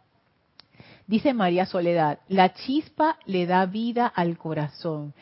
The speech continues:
Eso mismo pensé yo, María Soledad, eso mismo pensé yo, que tiene que ver con esa energía, que es, que es algo intangible.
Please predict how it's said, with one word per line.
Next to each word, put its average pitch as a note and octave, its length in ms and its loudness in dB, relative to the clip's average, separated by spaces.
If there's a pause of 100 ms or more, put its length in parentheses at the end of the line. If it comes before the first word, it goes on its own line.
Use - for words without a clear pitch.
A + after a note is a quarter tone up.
(240)
Eso A3 280 4
mismo B3+ 280 -2
pensé G3 340 -2
yo, E3+ 340 -2 (340)
María F#3 240 0
Soledad, E3+ 440 2
eso G#3+ 160 -4
mismo A#3+ 160 -4
pensé F#3+ 280 -2
yo, F3 120 -4
que F3+ 120 -2
tiene A3+ 260 -2
que G3+ 160 -2
ver F#3+ 260 0 (340)
con A3+ 220 0
esa A#3 320 0
energía, F3+ 880 0
que - 140 -2
es, F#3 100 -4
que G#3+ 160 2
es F#3+ 60 2
algo A#3 240 2
intangible. E3+ 1120 -4